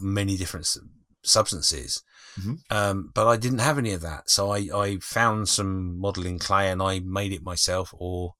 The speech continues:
Speaker 1: Milliput is your best friend.
Speaker 2: Yeah, so you've le-, learnt from others.
Speaker 1: But it's all visually. And yeah, and I think that again with the, the mathematical side, as, as you say, I, I'm not great with maths either, funny enough.
Speaker 2: Mm, mm.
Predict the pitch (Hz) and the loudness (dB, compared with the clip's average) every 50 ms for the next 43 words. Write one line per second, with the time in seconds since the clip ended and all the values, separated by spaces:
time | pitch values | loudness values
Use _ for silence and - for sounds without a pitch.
0 | - 110 104 101 98 - - 110 98 - - - _ _ _ 107 98 87 90 87 | 0 0 2 2 0 0 0 0 -2 -2 -6 -16 _ _ _ -8 -8 -6 -6 -8
1 | 80 - 85 - - - 82 78 80 80 80 - _ _ _ 156 143 101 73 67 | -6 -6 -6 -6 -6 -6 -6 -6 -6 -8 -10 -10 _ _ _ 8 8 8 8 4
2 | - - - 123 127 120 135 143 135 139 139 135 131 127 127 104 - 117 120 120 | -4 -2 2 2 2 2 4 4 4 6 10 10 10 10 10 4 0 4 6 6
3 | 110 90 78 85 85 - - - - - - - - - - 127 107 113 - 147 | 6 6 2 0 0 0 0 -2 -4 -12 -20 -20 -14 0 2 2 8 8 8 8
4 | 131 113 110 131 117 - - 85 76 73 65 - _ - 147 151 151 160 165 143 | 8 4 4 6 6 6 6 4 0 -6 -10 -14 _ 2 2 4 6 8 8 8
5 | 107 98 120 131 135 139 120 - 170 160 135 - - 120 104 101 113 - - 135 | 8 8 4 4 4 4 4 4 2 2 0 2 2 2 4 4 2 2 4 4
6 | 135 123 117 107 101 98 - - 107 104 101 101 101 98 - - 104 98 107 107 | 4 4 2 0 0 -2 0 0 0 2 2 0 0 -2 -2 -2 0 0 0 0
7 | - - - - 120 120 - - - - 95 - - 98 90 85 82 82 82 80 | -2 -4 -2 0 0 0 0 -4 -4 2 2 4 4 4 2 0 -2 -4 -6 -8
8 | - 76 85 87 - - 95 - - - 117 95 82 85 90 - _ _ 107 107 | -8 -10 -6 -2 0 2 4 6 6 6 6 4 2 0 -4 -8 _ _ -2 -2
9 | 82 71 101 104 107 107 107 - - - 110 107 95 98 104 107 113 117 101 82 | 0 0 0 0 0 0 -2 -4 -2 0 0 0 0 -2 -2 0 0 0 0 0
10 | - - - 120 110 98 80 80 - - - 101 90 82 82 85 95 104 117 117 | -2 0 0 0 0 -2 -4 -6 -8 -6 -4 -2 -2 -2 -2 -4 -4 -4 -4 -6
11 | 113 104 95 - _ - - 113 113 113 110 | -8 -10 -12 -16 _ -14 -10 -8 -8 -8 -8